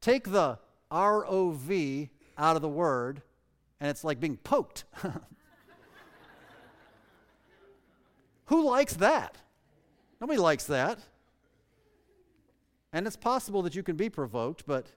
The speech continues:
it shouldn't be easy. Why? Well, because we should be long-suffering, and we should be enduring all things, right? So you think of a parental relationship in Ephesians six four, "And ye fathers, provoke not your children to wrath." By the way, that term fathers in the masculine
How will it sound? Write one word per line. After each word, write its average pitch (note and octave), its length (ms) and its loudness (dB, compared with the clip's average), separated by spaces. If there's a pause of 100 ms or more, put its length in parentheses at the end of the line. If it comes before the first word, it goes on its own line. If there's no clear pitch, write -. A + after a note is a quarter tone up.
(240)
it D#3+ 100 -10
shouldn't A#3 280 -2
be E3+ 100 -2
easy. E3+ 480 -4
Why? G#3 240 -4
Well, D3 220 -4
because G#3+ 580 -4 (500)
we G3+ 120 -8
should G3+ 160 -6
be G3 100 0
long-suffering, F3+ 800 -4 (540)
and E3 100 -4
we G3+ 80 2
should G3 140 -4
be G3 80 4
enduring F#3 480 0
all F3 160 4
things, D#3+ 440 -2
right? C#3 300 -2 (1900)
So - 120 -2
you F#3+ 120 0
think G3 200 -4
of E3 80 -4
a D#3+ 60 -6
parental F#3+ 540 0
relationship D#3 720 -2
in E3+ 60 -4
Ephesians D3 420 -4
six - 280 -8
four, D#3 340 0
"And D#3+ 120 -4
ye F3 140 -2
fathers, E3 640 2
provoke E3+ 500 -4
not E3+ 260 0
your D#3 120 -8
children D3+ 420 -4
to - 80 -10
wrath." C#3+ 140 -4
By D#3+ 120 2
the D#3 80 0
way, D#3 120 0
that C#3+ 180 -2
term D3+ 220 -4
fathers C#3+ 680 -2
in C3 60 -8
the C3 60 -6
masculine C#3 680 -4